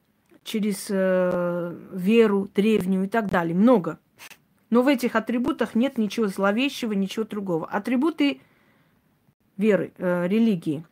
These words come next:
Начнём. Атрибуты религии.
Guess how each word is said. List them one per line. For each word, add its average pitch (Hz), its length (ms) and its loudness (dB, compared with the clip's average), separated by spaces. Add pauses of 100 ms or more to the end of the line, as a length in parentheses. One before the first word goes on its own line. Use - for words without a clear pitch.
(280)
Начнём. 196 500 -2 (2000)
Атрибуты 226 560 0
религии. 185 520 -4